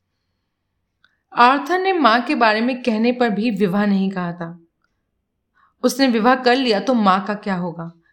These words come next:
कभी-कभी असहाय माँ की विचित्र बीमारी से ऊबकर वह उसे झिड़क देता। "क्यों ये सब अपने हाथ से करती हो तुम?"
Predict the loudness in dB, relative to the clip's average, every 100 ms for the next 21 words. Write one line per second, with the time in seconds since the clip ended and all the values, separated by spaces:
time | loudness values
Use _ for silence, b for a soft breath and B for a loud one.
0 | -2 0 2 0 0 0 0 -2 0 0
1 | 0 0 0 -2 -4 -6 -6 -8 -2 0
2 | 2 0 -2 -2 -4 -6 -6 -6 -8 -12
3 | B B 2 2 0 0 0 0 -2 -6
4 | -8 -18 _ B B B B B -10 2
5 | 4 4 2 2 2 2 0 0 -2 -2
6 | -2 0 0 0 0 -2 -6